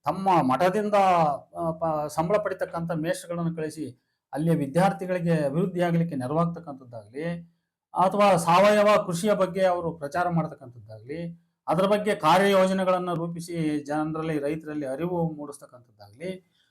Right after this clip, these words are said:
ಆ ಆಸ್ಪತ್ರೆಯನ್ನ ಕಟ್ಟಿಸಿ ಅಲ್ಲಿ ಪೇಷಂಟ್‌ಗಳಿಗೆ, ರೋಗಿಗಳಿಗೆ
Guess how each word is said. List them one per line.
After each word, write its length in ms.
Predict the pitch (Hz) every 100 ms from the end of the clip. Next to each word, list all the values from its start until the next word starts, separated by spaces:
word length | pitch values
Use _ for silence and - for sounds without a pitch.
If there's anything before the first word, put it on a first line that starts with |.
| _ _
ಆ 220 | 180 160 196
ಆಸ್ಪತ್ರೆಯನ್ನ 600 | 208 220 220 202 196 196
ಕಟ್ಟಿಸಿ 580 | 196 170 202 196 185
ಅಲ್ಲಿ 300 | 180 175 185
ಪೇಷಂಟ್‌ಗಳಿಗೆ, 920 | 170 175 190 190 185 175 170 175 170 156 - _ _ _ 127
ರೋಗಿಗಳಿಗೆ 920 | 160 190 180 175 165 165 156 127 -